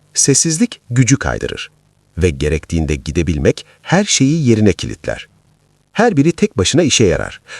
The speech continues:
Ama birlikte kullanıldığında insanların sana davranış biçimini tamamen değiştirir. Bunları dikkatli kullan. Bunlar nazik teknikler değiller. Bunlar sosyal kaldıraç araçlarıdır.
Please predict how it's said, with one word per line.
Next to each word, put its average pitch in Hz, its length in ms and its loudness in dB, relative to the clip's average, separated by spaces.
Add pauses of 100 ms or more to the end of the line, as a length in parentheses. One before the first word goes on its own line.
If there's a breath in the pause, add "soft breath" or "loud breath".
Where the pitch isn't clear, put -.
(120)
Ama 82 280 0
birlikte 71 360 0
kullanıldığında 71 800 -2 (280 loud breath)
insanların 139 520 4
sana 143 300 2
davranış 90 420 0
biçimini 95 340 2
tamamen 131 540 2
değiştirir. 73 560 -4 (720)
Bunları 165 400 4
dikkatli 120 420 -2
kullan. 53 340 -8 (340)
Bunlar 78 360 0 (240 loud breath)
nazik 76 500 0
teknikler 101 580 -2
değiller. 64 480 -4 (340 loud breath)
Bunlar 170 320 4
sosyal 185 480 0
kaldıraç 120 520 2
araçlarıdır. - 680 -6